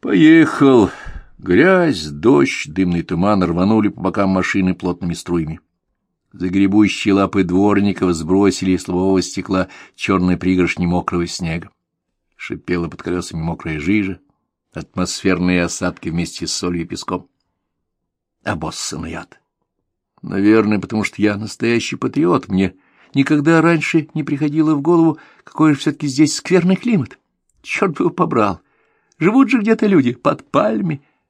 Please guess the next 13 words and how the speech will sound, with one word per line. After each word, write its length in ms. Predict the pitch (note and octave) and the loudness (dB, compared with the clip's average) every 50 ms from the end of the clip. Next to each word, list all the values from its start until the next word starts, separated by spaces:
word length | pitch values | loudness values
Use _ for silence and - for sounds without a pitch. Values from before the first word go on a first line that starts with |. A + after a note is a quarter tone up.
| _ _ | _ _
в 160 | F#2+ F2 F2 | -6 -6 2
бунгалах 840 | F#2 A#2+ A#2+ A2+ A2 G#2+ G2 F#2 A2 D3 F3+ D3+ A#2+ F#2+ - - _ _ _ _ _ _ _ | 4 4 6 6 4 2 2 2 2 2 2 2 -2 -4 -4 -10 _ _ _ _ _ _ _
или 240 | _ F2+ F2 E2+ D#2+ | _ -4 -2 -2 -4
там 400 | - - E2 D#2 C#2+ C#2 C#2 C#2 C2+ _ _ | -4 -4 -6 -6 -6 -8 -14 -18 _ _ _
бунгалах, 720 | - A2 A#2+ C3 B2+ - - - - - - - - _ _ _ _ | -4 -4 -4 -4 -6 -10 -10 -10 -10 -12 -14 -18 -20 _ _ _ _
а 100 | - - | -10 -6
мы 120 | F#2+ G2 E2 | -4 -4 -4
в 80 | D#2+ | -4
дерьме. 440 | D2+ D#2 C#2+ D2+ D2 C#2 - G#2 - _ _ _ _ _ _ _ _ _ _ _ _ _ _ _ _ _ _ _ _ _ _ _ _ _ _ | -6 -8 -8 -8 -8 -10 -10 -12 -12 _ _ _ _ _ _ _ _ _ _ _ _ _ _ _ _ _ _ _ _ _ _ _ _ _ _
Точнее, 400 | _ - - - F2+ E2+ F2 E2+ - _ _ _ _ _ - | _ -10 -6 -4 -2 -4 -4 -6 -8 _ _ _ _ _ -12
компатриоты 840 | - - D#2+ D2 C#2 _ - - - - - F2 E2 D2 C#2+ - C2 | -10 -10 -10 -10 -14 _ -10 -10 -10 -8 -8 -8 -6 -8 -8 -10 -14
в 60 | C2 | -12
дерьме. 320 | - - - - - - | -10 -10 -8 -8 -10 -12